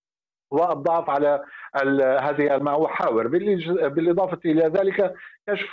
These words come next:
مكان ال-، ال-، الأسلحة التي تم ترك-، تركيزها على الجبهة. لذلك يعني، آه، لكن يمكن القول أن عمليات، آه، ال-، هذه العمليات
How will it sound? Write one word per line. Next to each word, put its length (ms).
مكان 560
ال-، 360
ال-، 580
الأسلحة 920
التي 360
تم 360
ترك-، 540
تركيزها 480
على 500
الجبهة. 440
لذلك 480
يعني، 720
آه، 500
لكن 320
يمكن 340
القول 420
أن 240
عمليات، 800
آه، 380
ال-، 180
هذه 480
العمليات 600